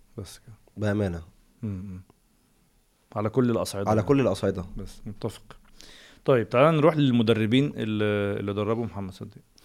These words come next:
Speaker 1: آه، عندنا دراجوزلاف وكاجودا. إيه؟ الاتنين وحشين؟ <laughs> طب،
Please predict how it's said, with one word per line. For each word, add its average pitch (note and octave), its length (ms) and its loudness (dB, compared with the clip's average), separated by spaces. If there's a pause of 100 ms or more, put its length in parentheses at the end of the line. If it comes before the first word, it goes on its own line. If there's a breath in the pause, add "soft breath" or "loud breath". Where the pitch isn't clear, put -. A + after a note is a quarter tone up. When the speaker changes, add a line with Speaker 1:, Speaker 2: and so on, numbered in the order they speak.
(540 soft breath)
Speaker 1:
آه، A2 260 2
عندنا C3+ 500 2
دراجوزلاف A#2+ 760 0
وكاجودا. G#2+ 460 -4 (3000)
إيه؟ G2+ 200 -8 (580 soft breath)
الاتنين A2+ 260 -4
وحشين؟ A2+ 380 -6
<laughs> - 80 -20 (4000 loud breath)
طب، D#3 120 2